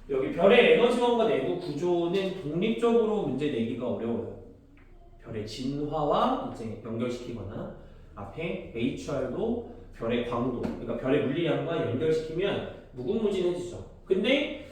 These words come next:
아마도 일단은 영상 보고 계신 이제 이랑 씨는 그 별의 물리량은 우리 시험 범위는 아니니까 별의 진화부터 시험 범위니까 나올 수 있는 범위가 어느 정도 한정돼 있는데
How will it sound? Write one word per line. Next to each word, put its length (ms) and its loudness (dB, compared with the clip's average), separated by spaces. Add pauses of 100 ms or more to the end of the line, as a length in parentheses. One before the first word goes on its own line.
(180)
아마도 720 4
일단은 420 2
영상 340 0
보고 220 2
계신 320 0
이제 120 -6
이랑 320 -4
씨는 560 -8 (280)
그 260 -10
별의 600 2
물리량은 520 4
우리 100 2
시험 200 -2
범위는 300 -2
아니니까 760 -8 (100)
별의 300 0
진화부터 640 2
시험 260 0
범위니까 880 -2 (100)
나올 320 4
수 120 -2
있는 360 -4
범위가 320 -4
어느 180 -4
정도 200 -4
한정돼 440 0
있는데 720 -4